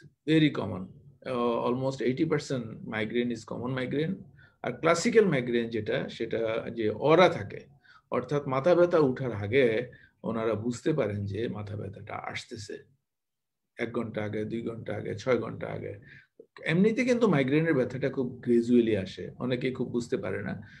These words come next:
কিন্তু এইটাকে বলি aura। আমরা আরো কয়েকটা character দেখবো যেগুলো মাইগ্রেনের,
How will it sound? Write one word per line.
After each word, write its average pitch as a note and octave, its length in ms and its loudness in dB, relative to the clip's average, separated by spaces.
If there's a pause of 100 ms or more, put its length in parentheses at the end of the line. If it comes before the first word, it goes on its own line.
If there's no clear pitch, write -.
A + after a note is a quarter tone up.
(140)
কিন্তু B2+ 480 2
এইটাকে C#3 400 2
বলি C3 220 2
aura। A2+ 540 -4
আমরা C3+ 240 0
আরো C#3 100 2
কয়েকটা A#2+ 280 0
character A2 420 -2
দেখবো A2 280 -4
যেগুলো G#2 360 -4
মাইগ্রেনের, G#2+ 760 0